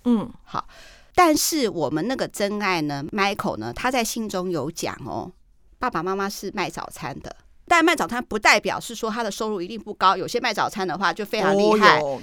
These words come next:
Speaker 1: 有，
Speaker 2: 比如说麦当劳也在卖早餐啊，
Speaker 1: 嗯。
Speaker 2: 但是麦当劳是连锁的啊。好，但是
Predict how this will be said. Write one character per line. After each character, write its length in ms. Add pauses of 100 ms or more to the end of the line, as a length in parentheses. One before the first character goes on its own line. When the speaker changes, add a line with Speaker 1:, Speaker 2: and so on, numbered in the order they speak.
(100)
Speaker 1:
有， 60
Speaker 2:
比 40
如 60
说 100
麦 140
当 100
劳 140
也 80
在 140
卖 120
早 160
餐 280
啊， 100
Speaker 1:
嗯。 60
Speaker 2:
但 100
是 100
麦 140
当 260
劳 120
是 140
连 200
锁 180
的 80
啊。 160 (160)
好， 200 (160)
但 240
是 360